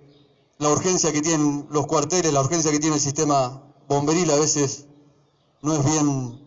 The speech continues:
bien recibida de, de quienes tienen que trabajar por esto. Amén de eso, son muy buenas noticias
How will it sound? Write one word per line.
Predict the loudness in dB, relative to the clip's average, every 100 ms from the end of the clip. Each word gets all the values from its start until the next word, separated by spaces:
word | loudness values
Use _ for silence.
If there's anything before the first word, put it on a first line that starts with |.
| -20 _ _ _ _ _ _ _ _ _
bien | 0 2
recibida | 2 2 2 2 2 2 2 -4 -14 -20 -20 _ _ -4
de, | -2 0 -4 -8 -6
de | -4
quienes | -2 -2
tienen | 0 -2
que | 0
trabajar | 2 2 2 2 0 -2 -10 -20 -20 _ _ _ -2
por | 0
esto. | 0 -2 -8 -10 -20 _ _ _ _ _ _ _ _ _ _ _ _ -14 -14 -16 _ _ _ _ _ -4
Amén | -2 0 2
de | 4
eso, | 4 4 0 -4 -12 -20 -20 -8
son | 0 2
muy | 4
buenas | 4 2 2
noticias | 0 -2 0 -2 -2 -10